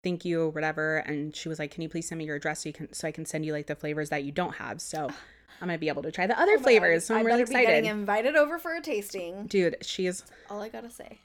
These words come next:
Speaker 1: she's so cute. Like, I loved her so much. And, um, just, like, a very down to earth, very, like, easy to talk to guest, and,
Speaker 2: Mm-hmm.
Speaker 1: like,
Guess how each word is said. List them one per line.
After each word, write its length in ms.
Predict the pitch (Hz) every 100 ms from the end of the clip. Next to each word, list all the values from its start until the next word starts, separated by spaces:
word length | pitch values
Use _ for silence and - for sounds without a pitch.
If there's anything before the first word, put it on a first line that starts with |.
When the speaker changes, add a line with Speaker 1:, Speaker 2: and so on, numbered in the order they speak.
| -
Speaker 1:
she's 260 | - 233
so 180 | - 175
cute. 320 | 160 135 95 -
Like, 160 | 165
I 100 | 160
loved 300 | 160 156 147
her 120 | 156
so 220 | 147 151 147
much. 300 | 143 127 -
And, 180 | 151 143
um, 420 | 135 131 131 151 - _ -
just, 200 | 202 247
like, 100 | 247
a 60 |
very 640 | 180 151 151 151 151 151 151 _ _ - - _ - _ _ _ -
down 240 | 165 151 151
to 100 | -
earth, 400 | - 151 151 147
very, 280 | 151 147 151
like, 280 | 147 139 - -
easy 220 | 165 165
to 100 | 160
talk 260 | 151 147 -
to 560 | 156 151 151 151 147 151 - 151
guest, 500 | 147 143 143 - 208
and, 140 | 151
Speaker 2:
Mm-hmm. 80 | 147
Speaker 1:
like, 340 | 147 143 -